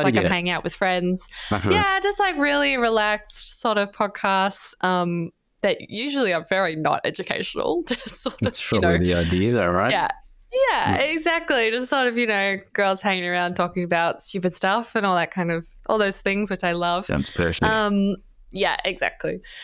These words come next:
Speaker 2: All right. So let's talk about courses.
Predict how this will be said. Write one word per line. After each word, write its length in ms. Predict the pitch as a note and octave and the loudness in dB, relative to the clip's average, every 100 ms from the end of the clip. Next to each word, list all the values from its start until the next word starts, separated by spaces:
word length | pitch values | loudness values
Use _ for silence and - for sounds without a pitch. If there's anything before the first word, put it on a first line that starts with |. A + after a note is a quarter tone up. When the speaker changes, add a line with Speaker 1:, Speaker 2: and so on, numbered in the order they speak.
| - - - | -16 -14 -2
Speaker 2:
All 100 | G#3+ | 0
right. 180 | E3+ - | 0 -4
So 320 | - C#4 C4 C4 | -4 0 0 2
let's 560 | D#4 - - - - _ - | 0 -2 -6 -8 -10 _ -6
talk 240 | C4 A#3+ | -4 -4
about 520 | - G#3 G3 F#3+ F#3+ - _ - - G#3 | -2 0 2 2 0 -6 _ -14 -4 0
courses. 800 | F#3+ - D3+ C#3 - - - - | 0 0 -2 -2 -2 -6 -14 -16